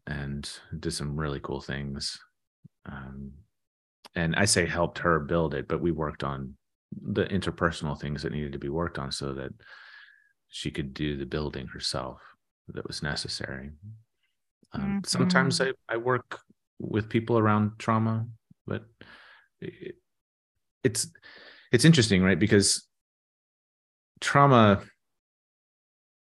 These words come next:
Speaker 1: <laughs> it's just the word we use to describe the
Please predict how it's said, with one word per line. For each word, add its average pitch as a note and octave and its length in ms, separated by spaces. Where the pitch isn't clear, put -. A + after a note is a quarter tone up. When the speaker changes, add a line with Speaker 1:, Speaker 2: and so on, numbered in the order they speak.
Speaker 1:
<laughs> - 220
it's B2 160
just - 160
the A#2 80
word G#2 260
we E2+ 100
use E2 340
to C#2+ 120
describe D2+ 580
the C#2 360